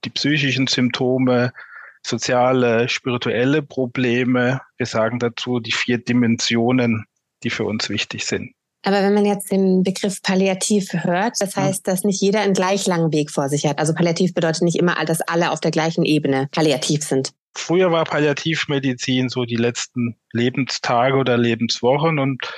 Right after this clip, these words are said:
Speaker 1: man weiß seit einiger Zeit, dass es eigentlich wichtig ist, mit der Palliativmedizin bereits sehr früh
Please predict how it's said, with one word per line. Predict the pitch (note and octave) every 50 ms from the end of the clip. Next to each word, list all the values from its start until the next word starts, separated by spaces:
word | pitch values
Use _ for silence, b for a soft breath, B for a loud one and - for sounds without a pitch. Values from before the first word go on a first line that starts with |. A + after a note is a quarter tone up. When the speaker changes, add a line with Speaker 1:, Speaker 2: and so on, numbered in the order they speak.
| B B B B B B _
Speaker 1:
man | - C3 B2+ B2+
weiß | C#3 C3+ D3 E3 E3 -
seit | - D#3 D3
einiger | - C#3 C3+ D3 C#3+ D3+ D3 C#3 C#3+ C3+ C3+ C3+
Zeit, | - - C#3 C3 C3+ C3+ -
dass | C#3 B2 - -
es | C3 - -
eigentlich | C3 B2+ C3 C3 B2 -
wichtig | C3 D3+ E3 - - - C#3+ C#3 - -
ist, | C3+ C3+ C3+ C3 -
mit | C#3+ B2+ B2
der | C3 A#2+
Palliativmedizin | - C3 A#2+ B2 B2 - - C#3+ C#3 - - C#3 A#2+ - B2 - - - C3+ C3 A#2+
bereits | B2+ A2+ A#2+ A#2+ B2+ B2+ - - -
sehr | - C3+ B2
früh | - - - F3 F3+ E3+ D3